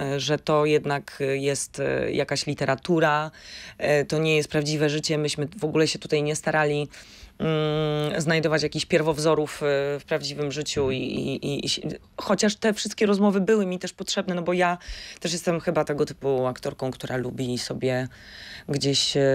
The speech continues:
Speaker 1: zebrać dane, nie? Jakby rozumieć, znaleźć pobudki, e, jakieś motywacje bohatera, ale też zrozumieć świat, no bo, y,
Speaker 2: Mhm.
Speaker 1: polityka jest dla mnie tak kompletnie obcym światem,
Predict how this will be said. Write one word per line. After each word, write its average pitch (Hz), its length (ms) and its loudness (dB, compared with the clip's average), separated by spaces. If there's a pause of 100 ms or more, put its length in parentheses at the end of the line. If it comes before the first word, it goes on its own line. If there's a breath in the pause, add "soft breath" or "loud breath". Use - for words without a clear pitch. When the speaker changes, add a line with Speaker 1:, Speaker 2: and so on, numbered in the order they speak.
(160)
Speaker 1:
zebrać 143 420 2
dane, 120 400 -2
nie? 214 320 0
Jakby 156 260 -2
rozumieć, 165 1040 2
znaleźć 143 520 0
pobudki, 175 1000 -2 (540 loud breath)
e, 131 1080 2
jakieś - 480 -2
motywacje 160 1000 2
bohatera, 156 880 0 (280 loud breath)
ale 185 220 4
też 214 300 -2
zrozumieć 196 600 0
świat, - 460 -2
no 147 100 -2
bo, 165 80 0
y, - 360 -8
Speaker 2:
Mhm. - 440 -8 (240)
Speaker 1:
polityka 226 340 2
jest 202 120 4
dla 196 80 2
mnie 190 140 0
tak 214 160 -4 (160)
kompletnie 214 640 0
obcym 147 300 -8
światem, 185 520 -4